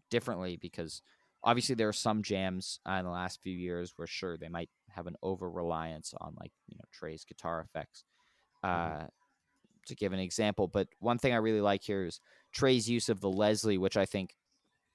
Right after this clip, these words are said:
Speaker 1: you know, he used it in a pretty much every jam over summer twenty eighteen. Uh, but then by the fall, and by this point, certainly he had, uh, taken to using it in a much better way, um, you know, not as often, but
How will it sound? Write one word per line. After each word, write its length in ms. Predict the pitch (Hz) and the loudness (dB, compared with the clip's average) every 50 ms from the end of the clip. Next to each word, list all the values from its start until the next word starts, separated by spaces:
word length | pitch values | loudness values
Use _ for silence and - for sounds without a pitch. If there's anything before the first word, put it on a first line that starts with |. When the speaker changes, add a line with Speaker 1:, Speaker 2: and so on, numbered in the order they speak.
| _ _ _ _ _ _ _ - - - | _ _ _ _ _ _ _ -8 -2 0
Speaker 1:
you 60 | 107 | 2
know, 120 | 98 92 95 | 2 2 0
he 80 | 101 | 0
used 260 | 104 110 107 98 - | 0 0 0 2 4
it 120 | 107 98 - _ _ _ _ _ _ _ _ _ _ _ _ _ _ _ - | 4 2 2 _ _ _ _ _ _ _ _ _ _ _ _ _ _ _ 2
in 140 | 131 131 120 | 4 4 4
a 80 | 113 107 - - | 4 2 0 2
pretty 260 | - - 160 143 131 | 4 6 6 8 8
much 220 | 123 - 127 - - | 8 6 6 6 6
every 300 | 98 107 92 101 101 98 | 2 4 4 2 2 2
jam 500 | - 110 101 92 92 90 85 85 87 - _ _ - | 2 2 2 4 4 2 2 0 -4 -6 _ _ 0
over 360 | 104 98 87 90 87 85 82 _ - | 0 0 2 2 0 0 -2 _ -6
summer 360 | - - - 110 107 110 110 | -2 2 2 4 4 2 0
twenty 320 | - - 101 95 87 80 | 0 0 0 0 0 -2
eighteen. 440 | 82 82 80 - - 80 78 78 80 _ _ _ _ _ _ _ _ _ - | -4 -4 -6 -6 -6 -6 -6 -8 -10 _ _ _ _ _ _ _ _ _ 2
Uh, 140 | 95 98 95 | 4 6 6
but 140 | 90 101 90 | 6 4 4
then 120 | 110 107 | 4 6
by 140 | 98 104 95 | 6 6 6
the 80 | 95 | 6
fall, 420 | 95 - - 104 101 98 92 92 87 | 2 2 4 6 6 8 6 4 2
and 220 | 87 87 85 - | 0 -4 -6 -4
by 140 | - 87 90 | -2 0 0
this 160 | 92 98 - | 0 0 -2
point, 300 | - - - 95 90 - | -2 -2 0 0 0 -2
certainly 420 | - - - 113 - 98 98 92 90 | -2 -2 -2 -2 0 0 -2 -2 -2
he 280 | - - 101 98 92 | -2 2 4 4 6
had, 160 | 90 85 80 - - - - _ _ _ _ _ - | 4 4 0 -4 -20 -20 -20 _ _ _ _ _ 0
uh, 200 | - 95 87 87 85 - | 2 4 4 2 2 0
taken 420 | - 117 104 - 101 92 90 - _ _ _ _ _ - | -2 -2 -2 -2 -4 -6 -8 -10 _ _ _ _ _ -12
to 100 | - 104 | -10 -10
using 440 | 90 95 104 107 104 95 104 92 | -8 -4 -4 -4 -4 -4 -4 -4
it 120 | 92 90 - - | -4 -4 -6 -6
in 60 | 90 | -6
a 40 | 87 | -4
much 320 | 90 95 104 104 - - | 0 2 2 2 2 2
better 260 | - 101 92 92 90 87 | 2 2 2 2 2 -2
way, 440 | 85 87 85 87 82 82 80 80 _ _ | -2 -4 -4 -4 -4 -6 -8 -10 _ _
um, 420 | - 80 82 80 78 78 78 80 80 - | -6 -4 -4 -4 -4 -6 -10 -14 -16 -14
you 80 | - 85 | -12 -10
know, 120 | 80 76 | -10 -8
not 280 | 82 85 90 90 90 - _ _ _ - | -4 0 2 2 2 0 _ _ _ 4
as 280 | 98 98 92 92 - - - | 4 6 4 4 0 0 4
often, 480 | 92 101 101 101 - - 90 87 82 - | 6 6 6 6 4 -2 -8 -8 -6 -4
but 160 | - 87 85 | -2 -2 -2